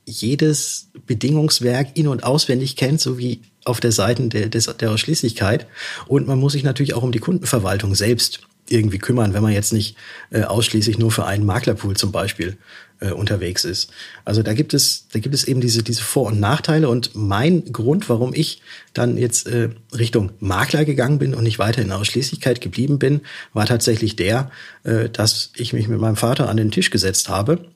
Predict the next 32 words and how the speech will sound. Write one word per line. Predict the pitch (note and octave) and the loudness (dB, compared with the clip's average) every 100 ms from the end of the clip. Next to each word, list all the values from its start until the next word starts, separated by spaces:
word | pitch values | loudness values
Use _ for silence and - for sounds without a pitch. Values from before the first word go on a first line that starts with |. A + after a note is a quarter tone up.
| - | -8
und | A#2 - | -4 -2
er | A2+ | 0
gesagt | A#2 A2+ A#2+ - | 2 2 2 0
hat, | C#3 - - - | -2 -4 -8 -4
er | A#2 | 0
hat | A#2+ A#2 | 0 -2
jetzt | C3 - - | -2 -4 -4
ein | A2 | -4
Alter, | - A2+ D3 C3 | 0 0 2 0
in | A2+ | 2
dem | A2 B2 | 0 2
er | |
so | A2+ | 0
langsam | G#2+ G#2+ C3+ A#2 A#2+ | 2 2 2 2 2
seinen | G#2 G#2+ | 2 2
Maklerbetrieb | G#2 A2 A2+ A2 A#2 - | 0 0 -2 -2 -6 -2
aufgeben | E3 - F#2+ F#2 F#2+ | -2 0 -4 -4 -2
möchte | G#2+ - G3 G#3+ - - - - | -2 0 -4 -4 -14 -16 -16 -8
und | - B2 | -2 -2
ich | A2+ | 0
dann | - A2+ A#2+ | 0 0 2
halt | C3 C3 - _ | 0 0 -6 _
diese | - A2+ A2+ | -4 -2 0
Wahlmöglichkeit | G2 C3 C#3 C3 B2+ - A2+ | 2 4 2 2 -2 0 -2
hatte, | G#2+ A#2+ F3 E3+ - _ - - | 0 0 0 0 -12 _ -8 -2
weiter | A2+ B2+ | 0 2
in | |
der | A2+ | 2
Ausschließlichkeit | A2+ C#3+ D#3 E3 D#3+ D#3 | 2 0 0 0 0 0
zu | D3+ | 0
bleiben | C#3+ C3+ E3+ E3+ - - | 2 2 2 -2 -8 -2
oder | C3+ C#3+ C3+ C3+ | 2 2 2 -4